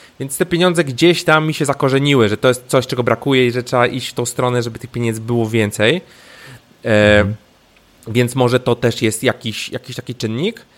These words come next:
Speaker 1: E, no i taka p-, potrzeba niezależności. Potrzeba niezależności, gdzie nie bardzo lubiłem, e, wchodzić w takie, e,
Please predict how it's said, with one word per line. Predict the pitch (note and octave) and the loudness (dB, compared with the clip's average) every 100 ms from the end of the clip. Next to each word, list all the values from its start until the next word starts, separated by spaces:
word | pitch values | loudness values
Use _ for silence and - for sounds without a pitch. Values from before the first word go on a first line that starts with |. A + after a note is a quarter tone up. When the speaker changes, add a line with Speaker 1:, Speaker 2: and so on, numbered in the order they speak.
| _ - _ _ - | _ -20 _ _ -4
Speaker 1:
E, | A#2 A#2 A#2 A#2+ A#2+ _ _ _ _ _ _ _ _ _ _ - | 0 2 2 0 -4 _ _ _ _ _ _ _ _ _ _ -6
no | G#3+ | -4
i | C#4 C4+ | -2 -2
taka | B3 A3+ G#3 G3+ | -2 0 2 2
p-, | G3+ - C#3 | 0 -4 -4
potrzeba | F#3+ - F#3+ E3 E3+ | -4 -4 -2 2 2
niezależności. | D#3+ D3 C#3 C3 G#2+ - - _ - | 2 0 0 0 -2 -4 -18 _ -10
Potrzeba | - D#3 | -8 -4
niezależności, | D3+ C#3+ D3 C3+ D3+ C#3+ - D3+ C3+ C3+ - _ _ _ B2 | -4 -2 -2 -2 -4 -6 -8 -6 -6 -6 -12 _ _ _ -20
gdzie | B2 A#2+ B2+ B2+ B2 B2 B2 A#2+ A2+ B1 - _ - - D#2 - - | -12 0 4 4 4 4 4 2 -2 -6 -16 _ -20 -20 -20 -20 -10
nie | D3 D#3 | -8 -2
bardzo | F3 E3+ E3 D3 | 2 4 4 2
lubiłem, | D3 C#3+ C3+ D3 D3 C#3+ C#3 C3+ C3 B2+ A#2+ - - | 0 -2 -4 -2 2 4 2 0 -6 -8 -10 -16 -18
e, | - A#2 A2+ A2 G#2+ G#2+ G#2+ G#2+ C3+ - _ _ | -12 -6 -4 -2 -2 -2 -2 -6 -12 -20 _ _
wchodzić | - - - - D3+ C#3 C3 - | -20 -20 -20 -4 0 0 -2 -4
w | |
takie, | C3+ B2 B2+ A#2+ | -2 -2 2 2
e, | A#2+ A#2 A2+ A2+ - | 4 4 2 0 -4